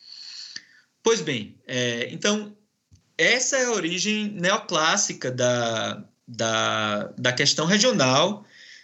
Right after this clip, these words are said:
que vai ser mais adiante debatida, né, pela, pela própria geografia crítica, vai ser questionada, hum, como a gente pode discutir mais adiante,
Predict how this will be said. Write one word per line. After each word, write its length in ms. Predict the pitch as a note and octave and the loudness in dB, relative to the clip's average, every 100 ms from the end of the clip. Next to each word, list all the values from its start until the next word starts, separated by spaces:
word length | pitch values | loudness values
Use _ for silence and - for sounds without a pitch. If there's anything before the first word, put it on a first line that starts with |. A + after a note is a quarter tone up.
| _ _ | _ _
que 280 | - G#3 C4+ | 0 4 4
vai 240 | A#3+ B3 | 4 2
ser 260 | B3 - G3+ | 4 4 4
mais 220 | F#3 F3 | 4 2
adiante 560 | F3+ E3+ D#3+ F#3 F#3+ A3+ | 0 -2 0 -2 -2 -8
debatida, 960 | F3+ - D3+ G3 A#3+ C#4 - A#3+ G3+ | -8 -10 -2 0 0 -2 0 2 2
né, 240 | D3 C#3+ G#3 G#3+ | 0 0 0 -4
pela, 220 | - D#3 D#3 | -2 0 0
pela 260 | D#3+ C#3+ | 0 -2
própria 300 | C#3 D#3 E3+ | 0 0 2
geografia 520 | E3+ D#3+ D#3+ - F#3 | 2 2 0 0 -2
crítica, 600 | F#3+ - D3+ G#3 A3+ - | -2 -2 0 0 -4 -4
vai 140 | C3 B2 | -2 0
ser 540 | - C3+ B2+ A#2 A#2+ _ _ - | 0 0 0 -2 -6 _ _ 0
questionada, 1000 | C3+ - G3 C#3 C#3 F#3 A3 D3+ A2 - - - _ | 2 2 0 2 4 4 2 -2 -6 -10 -20 -20 _
hum, 240 | A2+ A2+ A2+ A2 | -8 -4 -4 -4
como 160 | B2 | -2
a 20 | |
gente 180 | A#2 B2 | -2 0
pode 240 | - B2+ A#2+ | 0 -2 -4
discutir 420 | B2 B2 - A#2 C3 | -6 -4 -2 -2 0
mais 180 | B2 | 2
adiante, 680 | B2 B2+ D3+ B2+ E3 - - | 2 2 2 2 0 -4 -8